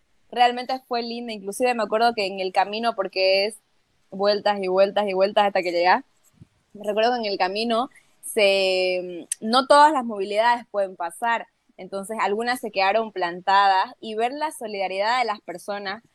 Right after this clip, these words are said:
se empezaron a bajar de las movilidades, por más que ellos pudieran pasar, vieron que algunos no podían, literalmente la gente empujando, pero todo el mundo que fue ese día llegó porque llegó, porque estaban toditos ayudando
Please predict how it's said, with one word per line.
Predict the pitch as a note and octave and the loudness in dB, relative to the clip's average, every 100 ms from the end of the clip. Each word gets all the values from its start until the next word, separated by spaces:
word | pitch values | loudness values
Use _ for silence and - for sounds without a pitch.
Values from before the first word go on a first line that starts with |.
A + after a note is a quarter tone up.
| _ _ _ | _ _ _
se | - | -4
empezaron | A3 G#3+ G#3 B3 C4 | -4 -4 0 0 0
a | B3 | -2
bajar | F#3+ A3+ A#3 | -2 -2 -4
de | B3 | -4
las | A#3 | -4
movilidades, | A3 F#3+ F#3 G3 G#3+ A#3 | -4 -6 -4 0 0 0
por | G3+ G3+ | -2 0
más | A#3+ D4+ E4+ | 2 0 0
que | A3+ | -2
ellos | G#3 C#4 - | -2 -4 -4
pudieran | A3 A3 A#3+ B3+ | -2 2 2 2
pasar, | A3 G3 G#3+ A3 | -2 -2 -4 -2
vieron | A3+ A#3+ | -2 -2
que | A#3 | -2
algunos | G3 G#3 A#3 | -4 -4 -4
no | A#3 A3 | -6 -4
podían, | A3 G3+ G#3 A#3 C#4 _ _ - | -2 -2 -2 -2 -4 _ _ -8
literalmente | A3+ G#3 A3 B3 B3 B3+ B3+ | -2 4 6 4 0 -2 2
la | G#3 | 2
gente | G#3 A#3+ A#3+ C4 A3 | 0 -4 -2 0 0
empujando, | G#3 F#3+ G#3 A#3 A3+ B3 B3+ | -2 -4 0 2 2 2 0
pero | G3+ G3 F#3 _ - | 2 0 0 _ 6
todo | C4+ C#4 | 8 8
el | B3+ A3+ | 2 -4
mundo | B3 B3+ G#3+ | -6 -4 -4
que | G3+ | -6
fue | A3 A#3 | -4 -4
ese | B3+ G#3+ | -4 -6
día | G3 A#3 A#3 | -2 0 0
llegó | F#3+ F#3+ F#3 G3 A3+ | -2 0 0 2 0
porque | A#3+ A#3 F#3+ | -2 -6 -6
llegó, | F3 F#3 G#3 | -2 -2 -2
porque | G#3+ - | -6 -16
estaban | - G3 G#3 G#3 | -6 -2 -2 -4
toditos | F#3 F#3 G3 A3+ | -6 -6 -4 -4
ayudando | G#3 F#3+ F#3 G3 G#3 G#3+ | -2 -2 0 -2 -2 -4